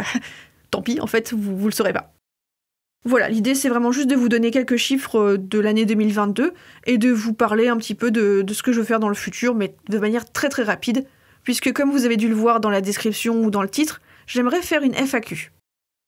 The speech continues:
La chaîne a maintenant quelque chose comme quatre ans et demi et, euh, j'ai jamais fait de F A Q, donc, euh, je me suis dit que j'avais envie d'essayer, de tester l'exercice.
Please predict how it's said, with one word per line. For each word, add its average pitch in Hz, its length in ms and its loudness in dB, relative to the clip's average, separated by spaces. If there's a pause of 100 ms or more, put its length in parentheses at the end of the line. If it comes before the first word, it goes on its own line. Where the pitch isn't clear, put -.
(380)
La 226 140 0
chaîne 294 180 -2
a 277 40 2
maintenant 226 280 0
quelque 226 160 -4
chose 262 200 0
comme 214 280 -2
quatre - 360 -4
ans 226 100 2
et 220 40 2
demi 233 460 2
et, 208 320 2
euh, 196 200 -6 (100)
j'ai - 180 -4
jamais 262 180 0
fait 311 140 0
de 233 100 2
F 233 80 -4
A 208 60 -2
Q, 254 220 -4 (440)
donc, 226 260 0
euh, 214 300 4
je 220 140 -2
me 226 60 0
suis 226 140 -4
dit 254 140 0
que 247 220 2
j'avais 214 180 0
envie 262 160 4
d'essayer, 233 460 0
de 220 100 0
tester 226 320 -2
l'exercice. 214 640 -2